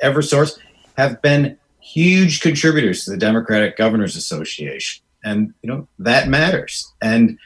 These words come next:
Northeast Utilities executives, uh, largely funded a, uh, a,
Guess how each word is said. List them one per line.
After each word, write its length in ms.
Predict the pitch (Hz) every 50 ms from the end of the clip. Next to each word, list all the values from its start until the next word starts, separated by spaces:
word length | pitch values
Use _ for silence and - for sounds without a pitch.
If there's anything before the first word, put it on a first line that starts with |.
| - _ _ -
Northeast 460 | 120 135 151 151 156 160 151 147 -
Utilities 680 | 151 143 147 - 151 147 147 151 147 147 147 143 - -
executives, 920 | 120 120 - - 127 135 139 - - 143 139 143 131 - - - - - 113
uh, 240 | 110 113 101 76
largely 680 | 98 104 113 120 127 135 147 143 - - 135 143 139 135
funded 640 | - - - 131 143 147 147 147 147 147 139 139 - - - - - - _ _ _ _ _ _
a, 420 | 123 123 120 123 120 117 117 117 120
uh, 480 | 113 113 113 110 110 110 110 107 110 - - -
a, 100 | 120 113